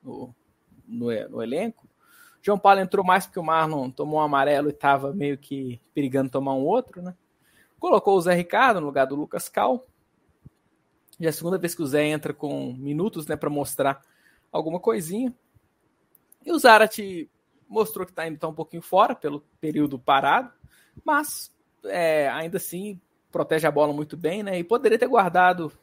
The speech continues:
o dele se nós tivéssemos melhores jogadores pra cruzar. Ele ficou até bastante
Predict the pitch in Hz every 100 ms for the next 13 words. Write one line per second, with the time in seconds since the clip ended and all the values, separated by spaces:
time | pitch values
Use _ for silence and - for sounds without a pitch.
0 | _ 175 143 160 196 220 _ _ _ _
1 | _ - - 214 214 208 208 - 185 185
2 | - 185 175 175 175 185 170 170 - 185
3 | 247 202 127 120 123 156 160 160 175 214
4 | 170 - 180 190 202 165